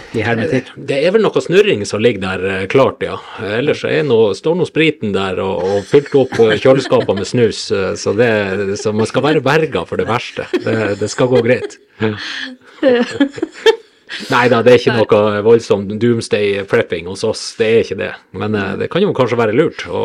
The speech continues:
Speaker 2: å ha et lite lager, eh,
Speaker 3: Det kan jo
Speaker 2: stående.
Speaker 3: det.
Speaker 2: Ja.
Speaker 3: Mm.
Speaker 2: Mm.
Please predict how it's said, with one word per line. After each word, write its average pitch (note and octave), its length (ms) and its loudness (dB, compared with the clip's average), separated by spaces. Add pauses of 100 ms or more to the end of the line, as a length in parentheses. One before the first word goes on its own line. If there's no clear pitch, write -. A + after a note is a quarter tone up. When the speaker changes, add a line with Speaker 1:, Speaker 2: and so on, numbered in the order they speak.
(140)
Speaker 2:
å G2 100 -2
ha A#2+ 80 0
et G2+ 140 -4
lite F#2+ 180 -6
lager, F#2 400 -2
eh, F2+ 300 -8
Speaker 3:
Det F#3+ 120 -12
kan G#3 220 -4
jo E3 80 -8
Speaker 2:
stående. F3 280 -10
Speaker 3:
det. - 100 -6
Speaker 2:
Ja. - 20 -
Speaker 3:
Mm. G#2 800 -10
Speaker 2:
Mm. D#2+ 140 -14